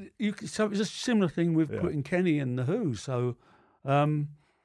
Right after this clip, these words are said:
Speaker 1: you suddenly realise then that Ken, like Keith, Pete might have said, you know, "We, you would never have put us four people together," but maybe that's where greatness comes from, is when
Speaker 2: Yeah.
Speaker 1: you take enormous chances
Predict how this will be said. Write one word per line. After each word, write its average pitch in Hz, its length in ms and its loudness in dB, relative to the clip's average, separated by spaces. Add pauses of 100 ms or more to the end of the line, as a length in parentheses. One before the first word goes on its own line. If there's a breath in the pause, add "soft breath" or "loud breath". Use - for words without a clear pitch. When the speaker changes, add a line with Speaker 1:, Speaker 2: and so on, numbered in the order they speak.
(180)
Speaker 1:
you 170 100 -4
suddenly 226 320 2
realise 185 340 4
then 190 220 2
that 151 320 -2
Ken, 185 260 -2 (140)
like 165 320 -2
Keith, 196 300 -8 (340)
Pete 226 240 -2
might 185 200 0
have 135 100 -8
said, 190 420 0
you 151 80 -2
know, 143 140 0
"We, 139 300 0
you 156 160 -4
would 147 240 -2
never 151 280 -2
have 131 120 -6
put - 200 -6 (280)
us 135 120 -6
four 139 220 -6
people 139 300 -8
together," 135 320 -4 (420 loud breath)
but 160 140 -2
maybe 190 320 4
that's 190 280 0
where 156 220 0
greatness 139 540 0
comes 147 320 -4
from, 90 280 -10
is 87 160 -10
when 139 340 -4
Speaker 2:
Yeah. 95 180 -6 (200)
Speaker 1:
you 131 180 -2
take 160 400 -4 (340)
enormous 147 720 6
chances 135 600 -10